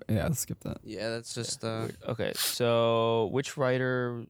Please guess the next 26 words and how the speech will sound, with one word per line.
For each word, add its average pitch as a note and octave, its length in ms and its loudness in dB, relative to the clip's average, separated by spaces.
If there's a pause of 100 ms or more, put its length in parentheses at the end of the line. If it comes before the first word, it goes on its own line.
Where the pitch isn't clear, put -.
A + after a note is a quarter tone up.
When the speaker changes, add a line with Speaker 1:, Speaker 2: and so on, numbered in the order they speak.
Speaker 3:
writer's A#2 500 -2
wife A2 400 -2
was G2+ 140 -2
Zelda G2 580 -2
named E2+ 360 -14
after? - 560 -8
Charles G#2+ 500 -6
Dickens, G#2+ 1080 -10
uh, F2 280 -4
Mark F#2+ 400 -4
Twain, G2+ 720 -10 (200)
F. - 180 -4
Scott - 440 -2
Fitzgerald, G2+ 880 -4 (160)
Hunter A2 320 -4
S. - 240 -8
Thompson. - 480 -10 (280)
Never G#2 300 -4
heard G#2 180 -8
of - 80 2
him. - 420 0
Speaker 2:
<laughs> - 40 -20 (160)
Speaker 1:
What? B2 160 10
It - 880 2
can't E3 200 6
be A2+ 340 6